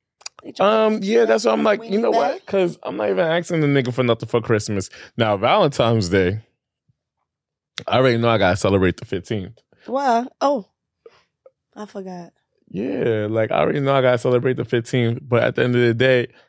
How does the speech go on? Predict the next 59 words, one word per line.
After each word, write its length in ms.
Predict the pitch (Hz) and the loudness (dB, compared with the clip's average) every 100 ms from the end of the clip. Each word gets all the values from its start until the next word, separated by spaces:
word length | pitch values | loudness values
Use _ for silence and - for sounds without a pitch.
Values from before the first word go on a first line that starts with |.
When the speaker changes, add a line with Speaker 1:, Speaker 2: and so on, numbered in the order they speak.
| _ - | _ -6
Speaker 2:
um, 580 | 120 123 120 117 117 107 _ _ _ _ _ - - - | -2 0 -2 -6 -10 -14 _ _ _ _ _ -20 -18 -8
let's 240 | 165 196 175 | -2 0 -2
see. 180 | - | -8
But 140 | 151 190 202 | -2 0 2
I'm 80 | 254 | 2
not 100 | 233 | 2
even 260 | 208 147 | 2 2
looking 400 | 147 165 139 110 - | 0 -2 -2 -4 -4
at 200 | 117 117 | 0 2
it 100 | 92 | 2
like 240 | 104 104 - | -2 -4 -4
that. 200 | 104 - | -6 -6
Like, 180 | 101 453 | -8 -8
Speaker 1:
No, 80 | |
just 180 | 381 427 | -8 -2
Speaker 2:
if 100 | 160 | 0
Speaker 1:
like, 80 | 160 | 0
Speaker 2:
you 100 | 254 | 0
want 260 | 247 240 226 | 0 0 0
me, 80 | |
Speaker 1:
I 20 | 277 | -2
mean, 200 | 392 381 | 0 0
Speaker 2:
I'm 20 | |
Speaker 1:
at 40 | |
the 60 | 214 | 0
Speaker 2:
not 100 | 226 | 0
Speaker 1:
end 80 | 185 | 2
Speaker 2:
gonna 100 | 202 | 0
Speaker 1:
of 40 | 175 | 2
the 60 | |
Speaker 2:
tell 100 | 208 185 | 0 2
you 40 | |
Speaker 1:
day, 40 | 165 | 2
Speaker 2:
how 120 | 165 | 2
to 80 | 143 | 2
Speaker 1:
he's 60 | |
Speaker 2:
get 140 | 156 156 | 0 0
Speaker 1:
da-, 60 | |
Speaker 2:
me. 40 | 269 | -2
Speaker 1:
he, 100 | - | -4
he's 300 | - 302 320 | -4 -2 -2
dating. 440 | 196 233 269 277 220 | -2 0 0 -4 -12
Does, 360 | - 240 247 262 - | -6 -4 -4 -8 -6
I, 120 | 427 440 | -6 -4
I 80 | 349 | -2
don't 120 | 349 | 0
wanna 160 | 254 | 0
know 140 | 226 208 | 2 2
his 180 | 202 185 | 0 0
business. 600 | 185 175 175 175 180 - - - | -2 0 -4 -4 -8 -16 -18 -2
I 240 | - 190 | 0 2
ask 140 | 190 196 | 0 -4
you 100 | 185 | -4
off 140 | 175 | -4
the 120 | 175 170 175 | -8 -8 -8
air. 200 | 185 - _ | -10 -14 _
Speaker 2:
No, 140 | - 359 | -4 -2
tell 200 | - 381 | -2 0
me. 300 | 135 117 | 0 0